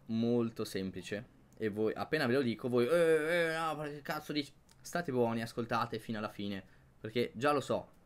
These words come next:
che appena dico questa cosa voi, "Grazie, io lo sapevo già." Sta buon là, sta un attimo buono. Cosa devi fare, player? Ascoltami bene. Devi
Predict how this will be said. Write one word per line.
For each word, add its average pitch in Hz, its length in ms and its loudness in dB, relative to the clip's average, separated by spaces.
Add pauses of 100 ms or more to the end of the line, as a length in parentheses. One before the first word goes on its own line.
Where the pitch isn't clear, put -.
che - 100 -6
appena 180 260 0
dico 175 260 -2
questa 226 400 6
cosa 202 280 2
voi, 185 180 2 (240)
"Grazie, 175 680 4
io 175 200 2
lo 175 100 6
sapevo 175 300 0
già." 165 260 2 (140)
Sta 165 220 0
buon 107 200 2
là, 87 160 -10 (140)
sta - 200 -2
un 160 60 2
attimo 113 300 -2
buono. 82 220 -12 (640)
Cosa 214 200 4
devi 190 120 6
fare, 95 280 -2 (200)
player? 107 440 2
Ascoltami 180 460 -2
bene. 117 240 0 (1040)
Devi 120 340 0